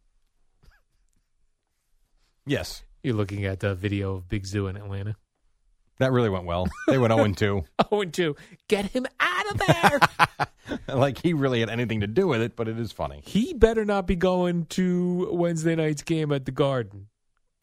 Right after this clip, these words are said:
Speaker 2: because I'm about to blame this whole Knicks season on Big Zoo.
Speaker 1: Uh, you're gonna have six fans throw him onto the court.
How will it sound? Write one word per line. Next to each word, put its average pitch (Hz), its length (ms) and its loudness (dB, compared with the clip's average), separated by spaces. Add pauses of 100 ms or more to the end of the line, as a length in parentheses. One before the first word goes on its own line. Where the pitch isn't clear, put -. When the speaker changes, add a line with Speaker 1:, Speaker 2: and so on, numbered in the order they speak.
Speaker 2:
because 147 760 0
I'm 160 220 0
about 170 300 0
to 151 60 2
blame 160 360 0
this 139 160 -2
whole 160 180 0
Knicks 139 300 -2
season 139 340 -4
on 120 160 -2
Big 123 180 -4
Zoo. 113 380 -6
Speaker 1:
Uh, 110 160 -6
you're 120 160 -2
gonna 127 140 0
have 113 160 2
six - 280 2
fans 123 360 0
throw 117 120 2
him 131 200 6
onto 107 180 4
the - 60 -2
court. 98 280 0